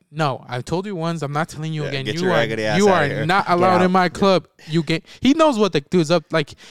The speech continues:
Speaker 1: that, that older
Speaker 3: Did he know him?
Speaker 1: gentleman definitely knew what that guy was up to, 'cause there was a reason he didn't let
Speaker 3: Did
Speaker 1: me
Speaker 3: he
Speaker 1: in
Speaker 3: know
Speaker 1: his
Speaker 2: Yeah,
Speaker 3: him
Speaker 1: club.
Speaker 3: or
Speaker 2: I feel
Speaker 3: no?
Speaker 2: like they have some beef.
Speaker 1: Yeah,
Speaker 2: Like, he, they've been
Speaker 1: definitely
Speaker 2: trying to
Speaker 1: had
Speaker 2: get, they, like, they
Speaker 3: Yeah,
Speaker 2: have
Speaker 3: 'cause
Speaker 2: trouble
Speaker 3: I
Speaker 2: getting
Speaker 3: remember,
Speaker 2: inside this
Speaker 1: Yeah.
Speaker 2: motherfucker
Speaker 3: I
Speaker 2: every
Speaker 3: remember
Speaker 2: time.
Speaker 3: reading saying, like, he's like, "Yeah, I think I know his brother,"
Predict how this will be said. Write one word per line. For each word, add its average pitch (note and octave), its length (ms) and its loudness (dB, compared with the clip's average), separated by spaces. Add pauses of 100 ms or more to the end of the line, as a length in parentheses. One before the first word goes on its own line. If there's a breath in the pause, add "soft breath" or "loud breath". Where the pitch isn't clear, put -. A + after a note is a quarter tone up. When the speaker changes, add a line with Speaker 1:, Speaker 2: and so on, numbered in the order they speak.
(140 loud breath)
Speaker 1:
that, - 380 0
that G#3+ 280 0
older G#3 360 4
Speaker 3:
Did E3+ 60 -2
he F#3+ 40 2
know F#3 60 4
him? F#3 60 0
Speaker 1:
gentleman E3+ 320 -2
definitely E3+ 360 -2
knew D3+ 140 -4
what C#3+ 180 -4
that C#3 140 -6
guy C3+ 120 -4
was C3 160 -8
up C3 180 -6
to, A2+ 180 -16
'cause - 320 -10
there D#3+ 120 0
was F#3 160 4
a C#3 60 4
reason C#3+ 240 -4
he C3 80 -10
didn't B2+ 160 -10
let A#2 60 -14
Speaker 3:
Did B2+ 80 -6
Speaker 1:
me C3+ 60 -2
Speaker 3:
he D3+ 80 0
Speaker 1:
in D#3+ 40 2
Speaker 3:
know D#3+ 60 2
Speaker 1:
his D#3+ 80 2
Speaker 2:
Yeah, - 20 2
Speaker 3:
him D3 60 4
Speaker 1:
club. - 20 4
Speaker 3:
or C#3+ 40 0
Speaker 2:
I B2+ 40 -4
feel A#2+ 120 0
Speaker 3:
no? - 20 2
Speaker 2:
like D#3+ 160 2
they D3 100 0
have D#3 180 2
some A#2+ 260 -6
beef. A#2+ 320 -4
Speaker 1:
Yeah, D#3 100 2
Speaker 2:
Like, A#2 280 2
he, - 100 -2
they've E3 60 2
been - 0 - (120)
Speaker 1:
definitely F3 140 2
Speaker 2:
trying E3+ 260 0
to D#3 80 2
Speaker 1:
had D#3+ 160 -2
Speaker 2:
get, C3+ 80 -16
they, C#3+ 100 0
like, B2 240 2 (300)
they C3 440 -4 (380)
Speaker 3:
Yeah, - 60 0
Speaker 2:
have C3+ 80 0
Speaker 3:
'cause D#3 80 2
Speaker 2:
trouble D#3 160 2
Speaker 3:
I D3+ 40 4
Speaker 2:
getting F3+ 200 2
Speaker 3:
remember, E3 140 4
Speaker 2:
inside C3+ 140 4
this C3 100 -4
Speaker 1:
Yeah. D#3+ 180 2 (140)
Speaker 2:
motherfucker - 60 0
Speaker 3:
I B2+ 100 0
Speaker 2:
every B2+ 200 -2
Speaker 3:
remember D#3+ 180 4
Speaker 2:
time. C#3+ 80 2
Speaker 3:
reading C#3 380 0
saying, B2 320 -6
like, A#2+ 100 -4
he's A2+ 120 -6
like, G#2+ 120 -4
"Yeah, A#2 160 0
I A#2 40 -2
think B2+ 220 -8
I B2 80 -4
know B2 160 -4
his G#2+ 160 -8
brother," G#2 440 -10